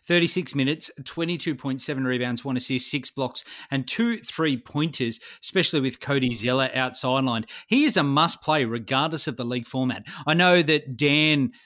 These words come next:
uh, Besbris, our, our pod father, has some concerns, especially when it comes to the percentages as well with, with P J. He is a must-play. This kid has got potential. If you're in a dynasty and you don't have him, go and find him.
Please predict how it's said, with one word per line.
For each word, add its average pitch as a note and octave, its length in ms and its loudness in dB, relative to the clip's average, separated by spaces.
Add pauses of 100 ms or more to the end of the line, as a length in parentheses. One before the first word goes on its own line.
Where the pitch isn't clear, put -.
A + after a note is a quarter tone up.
(240)
uh, C3 240 0
Besbris, D3+ 880 0 (100)
our, C3+ 320 4
our C3 160 0
pod D#3 320 0
father, C#3 460 2
has C#3 460 -2
some D3+ 320 -6
concerns, C#3+ 640 -6 (160)
especially A3 340 -2
when F#3 100 -2
it D3 60 -2
comes D3+ 240 0
to C#3+ 60 -4
the B2 80 -4
percentages C#3 680 0
as A#2 200 -4
well D3 200 4
with, C3 300 0 (100)
with C3 220 -6
P C#3+ 160 0
J. C3 320 0 (600)
He E3 340 2
is D3 80 0
a D#3+ 80 4
must-play. A#2+ 640 -2
This D#3+ 220 0
kid D#3+ 300 2
has C3+ 260 -2
got C#3 260 -8
potential. C3+ 560 -4 (160)
If C3 160 -8
you're C#3+ 140 -2
in C#3+ 80 0
a C3+ 40 2
dynasty D3+ 760 0 (280)
and C3 140 -2
you B2 80 2
don't C3+ 300 0
have C#3 260 -2
him, G3+ 180 -2 (300)
go C#3 240 0
and B2+ 100 -2
find A#2 300 -4
him. A2 220 -6